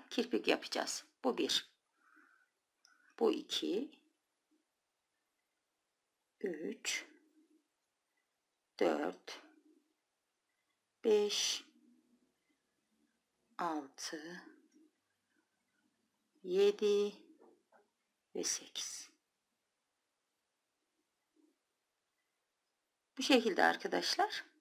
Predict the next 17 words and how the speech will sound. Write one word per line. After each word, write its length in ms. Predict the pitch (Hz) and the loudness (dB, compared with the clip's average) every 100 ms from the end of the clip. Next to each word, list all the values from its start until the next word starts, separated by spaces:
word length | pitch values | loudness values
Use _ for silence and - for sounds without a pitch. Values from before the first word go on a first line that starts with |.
| _ _ _ _ _ | _ _ _ _ _
Yine 380 | 320 190 269 311 - _ _ - | 2 4 4 2 -12 _ _ 2
doldurduk 540 | 339 247 208 - - | 4 6 6 4 -4
kirpiklerimizi. 1000 | - 220 - 269 262 262 254 247 269 269 - _ _ _ _ - | 0 0 0 4 6 8 6 4 0 0 -4 _ _ _ _ 2
Yine 140 | 269 | 4
son 180 | 269 285 | 8 10
yaptığım 540 | 269 262 - - 247 | 12 12 10 4 4
trabzanımın 760 | 240 240 233 233 196 175 170 170 | 6 8 8 8 2 4 0 -2
içine 540 | 214 - 240 233 247 262 _ _ - - - _ - | -4 0 4 4 4 -2 _ _ -20 -20 -20 _ -8
bu 40 | |
şekilde 440 | 262 240 214 175 - | 4 4 6 0 0
sık 320 | - 262 - | 0 -4 -2
iğne 220 | 202 175 | 0 0
ile 200 | 170 185 | 2 2
indim. 300 | - - - - _ _ _ _ _ _ _ | 0 -6 -10 -20 _ _ _ _ _ _ _
Arasına 500 | - 269 262 226 196 | 8 10 8 2 2
bir 180 | 165 185 | 2 0
zincir, 720 | 202 233 240 240 247 247 - | 4 4 6 4 4 2 -4